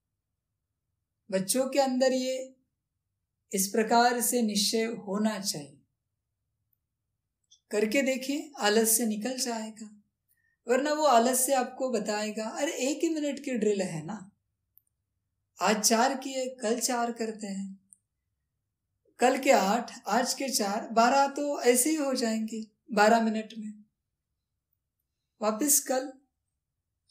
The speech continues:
आज भी चार पांच करते, बाकी के कल करते हैं।" थोड़े मिनट की ही तो बात है, बढ़ते बढ़ते सौ हो जाते हैं। फिर लगता है अभी सौ तो होंगे नहीं,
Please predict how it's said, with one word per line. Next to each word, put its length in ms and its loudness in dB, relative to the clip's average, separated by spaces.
आज 260 4
भी 120 -2
चार 360 2
पांच 520 2
करते, 400 -2
बाकी 340 -2
के 160 -6
कल 300 0
करते 320 -2
हैं।" 360 -8
थोड़े 220 8
मिनट 360 0
की 260 -4
ही 80 0
तो 180 -2
बात 340 0
है, 320 -6
बढ़ते 340 2
बढ़ते 580 0
सौ 320 2
हो 180 2
जाते 380 -8
हैं। 160 -20
फिर 140 2
लगता 420 0
है 340 -8
अभी 180 0
सौ 300 4
तो 160 4
होंगे 380 2
नहीं, 260 -6